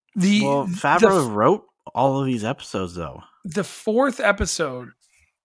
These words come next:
Speaker 1: is about Fennec and how he gets with Fennec.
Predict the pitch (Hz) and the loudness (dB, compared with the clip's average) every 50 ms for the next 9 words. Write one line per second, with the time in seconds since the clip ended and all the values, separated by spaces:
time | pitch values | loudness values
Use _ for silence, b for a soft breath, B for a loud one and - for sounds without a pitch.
0 | _ _ _ _ _ _ _ _ _ _ - 202 175 180 190 170 175 170 175 180 | _ _ _ _ _ _ _ _ _ _ -4 -2 0 0 2 4 6 4 4 2
1 | - - - - - 185 165 151 139 131 - - - 180 170 156 - - 185 160 | -2 -10 -10 0 2 4 4 4 0 -6 -10 -8 -8 -6 -4 -4 0 4 4 6
2 | 160 160 147 - - 185 165 151 - 185 160 156 170 - - - - _ _ _ | 6 4 2 -2 -6 -8 -8 -4 -2 0 0 0 0 -4 -6 -6 -8 _ _ _
3 | _ _ _ _ _ _ _ _ _ 208 190 160 - - - - 190 165 156 143 | _ _ _ _ _ _ _ _ _ -2 -2 -2 -2 -6 0 2 2 2 2 0
4 | 123 120 - - - | -6 -10 -14 -20 -20